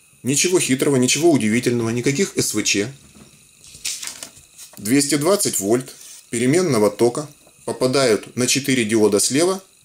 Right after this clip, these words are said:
на четыре диода справа, выпрямляются и заряжают конденсатор. Никуда эти провода не идут больше. Дома вы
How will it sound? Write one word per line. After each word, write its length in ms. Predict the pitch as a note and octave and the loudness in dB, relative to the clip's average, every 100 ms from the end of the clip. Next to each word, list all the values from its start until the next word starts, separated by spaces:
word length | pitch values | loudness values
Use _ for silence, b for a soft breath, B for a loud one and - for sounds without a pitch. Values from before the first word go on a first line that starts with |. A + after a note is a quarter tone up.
| - | -10
на 100 | G#2+ | -4
четыре 360 | B2+ B2+ A2+ | -4 -2 -2
диода 320 | G#2 G2+ G2 F#2+ | 2 2 2 2
справа, 500 | - G#2+ A#2+ D#3 - - B B - | -2 -2 0 -2 -6 -20 B B -6
выпрямляются 800 | A3 F#3+ C3 D3+ G3 F#3 - - | -4 0 2 2 2 0 -2 -6
и 160 | G#3 | -4
заряжают 560 | F#3+ C3+ B2+ C#3+ C#3+ C#3 | 0 2 2 2 0 0
конденсатор. 680 | A2+ G2+ G2+ - D#2+ - - _ _ _ _ _ _ _ _ _ _ - | -4 -2 -2 -4 -8 -14 -20 _ _ _ _ _ _ _ _ _ _ -6
Никуда 360 | C#3 D3 D3 | -4 0 2
эти 180 | B2 A#2 | 0 0
провода 480 | - B2 A#2 G#2+ G#2 | -2 0 0 0 0
не 180 | G#2+ A#2+ | 2 2
идут 220 | E3+ G#3+ | 0 0
больше. 440 | G#3+ G#3+ - G#3+ - _ _ _ _ - | 2 2 0 -4 -16 _ _ _ _ -20
Дома 460 | A2+ B2 C#3 A2 F2+ | -6 0 2 2 -2
вы 240 | G#2+ A#2 | 0 -2